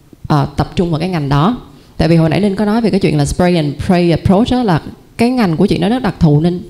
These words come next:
không có lý do gì chị phải đi quảng cáo khắp mọi nơi để làm gì cả. Tại vì những người khác không phải khách hàng của chị, chị không cần quan tâm. Cái, cái thị trường của chị á, nếu chị có thể đo được, ví dụ như cái thị trường của chị là có khoảng mấy chục ngàn doanh nghiệp có,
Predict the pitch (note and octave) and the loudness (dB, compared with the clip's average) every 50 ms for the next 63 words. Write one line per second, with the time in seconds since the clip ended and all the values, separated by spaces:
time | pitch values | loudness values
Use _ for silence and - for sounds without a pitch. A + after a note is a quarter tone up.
0 | - - - G#3+ G3 G3+ - A3 A3 A#3+ A#3+ A#3 G3 F3+ E3+ - D#3+ D3 C#3+ - | -8 -4 -2 0 0 0 0 0 2 2 2 2 2 0 2 2 0 0 2 0
1 | C#3+ C#3+ D3 E3+ F3+ E3+ D#3 D#3 D#3 E3+ - F3 G3+ - - D4+ - - G#3+ G3 | 0 0 0 0 -2 -2 -2 -4 -4 -4 -2 -4 -4 -2 -2 -4 -2 0 0 0
2 | D#3+ D3 C#3+ F3 F3+ E3+ E3 D#3+ F3+ F#3+ D3+ D3 D3 C#3+ - - B2 B2 D#3 A#3 | 0 0 0 2 2 2 2 0 0 0 0 0 0 0 -2 -4 -4 -4 -4 -4
3 | A3+ - - - - - - - - - _ - E3 E3 D#3 E3+ D#3+ D#3+ E3 - | -6 -8 -16 -20 -20 -20 -20 -20 -20 -16 _ -4 -2 0 0 0 0 -2 -6 -12
4 | - - - D#3+ D#3+ D#3+ A3+ A#3+ A#3 F#3+ E3+ - A#3+ B3+ A#3 G3+ D#3+ F3+ A3+ A#3 | -14 -10 -6 -6 -4 -4 -4 -2 -2 -2 0 0 0 0 0 0 0 0 0 -2
5 | G#3 D#3+ F3+ G3+ F#3 A2+ G2 - - - - - E3 F#3 G3 F3+ F3+ E3 E3+ F3+ | -2 0 0 0 0 -2 -4 -6 -8 -6 -2 0 0 0 0 0 0 0 0 -2
6 | F#3 F#3 F#3+ F#3+ F#3 F#3 - - - - - - - C4 B3+ B3+ - - - - | -2 0 -2 -2 -2 -2 -6 -12 -18 -18 -8 -4 -2 -2 -2 -2 -8 -20 -20 -12
7 | - - C4 C4+ C4+ - A3+ E3+ B2 D3 D3 G3+ F3 E3 D#3 C#3+ D#3+ F#3+ - G3+ | -6 -2 -2 -2 0 0 0 0 0 -2 -2 -2 0 0 0 0 0 2 2 2
8 | C#3 - - E3 F#3 G#3 G#3 B3 A#3+ - - - A3 G#3 - F3+ F#3 F#3 F3+ F#3 | 0 2 0 0 0 0 0 0 0 0 2 2 2 2 2 0 0 -2 0 0
9 | F#3 D#3+ C#3+ D3 - G#3 G#3 D#3+ E3 F3+ - A#3 - - D3 C#3 C#3 D#3+ D3 C#3+ | 0 0 0 0 0 -2 0 0 0 0 0 2 2 2 0 0 0 0 0 0
10 | C3+ D#3+ - F3+ - C#3+ D3 C#3 - F#3+ G3+ - - C#3+ C3+ - - - - - | 0 -2 0 0 0 0 0 0 -2 -2 -4 -2 -4 -4 -4 -8 -10 -12 -16 -20
11 | - - - - - - - - - - - - - - - - - F3 F#3 G3+ | -20 -20 -20 -20 -20 -20 -20 -20 -20 -20 -20 -20 -20 -20 -18 -8 -2 0 2 2
12 | A3 A#3+ C#4+ C#4+ - A#3 - D#3+ F3 E3 D#3+ D#3 D#3 F#3+ F#3 F#3+ F#3+ E3+ D3 B2+ | 2 0 0 0 -2 -2 0 0 0 2 2 2 2 2 2 2 2 0 0 -2
13 | - - - - - - - - - _ _ - - - - - - - - - | -4 -8 -18 -20 -20 -20 -20 -20 -20 _ _ -20 -20 -20 -20 -20 -20 -20 -20 -20
14 | - - - F#3 D#3 - - D3 D3+ D3 D3+ D3 D3 | -16 -8 -4 -4 -2 -2 -2 -2 0 0 0 0 0